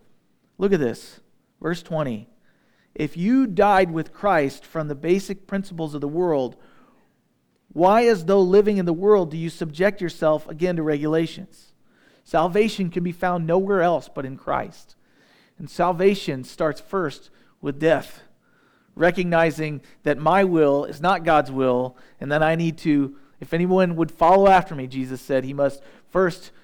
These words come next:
deny himself, take up his cross, which is a murder instrument,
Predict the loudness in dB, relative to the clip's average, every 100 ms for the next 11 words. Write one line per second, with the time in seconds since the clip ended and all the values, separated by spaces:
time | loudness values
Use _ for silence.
0 | _ -4 2 4 4 2 2 2 4 4
1 | 2 -12 -20 _ _ _ _ _ -2 2
2 | 2 2 0 0 4 6 4 0 -6 -4
3 | -2 0 2 0 0 2 2 0 -4 -8
4 | -8 -6 -6 -8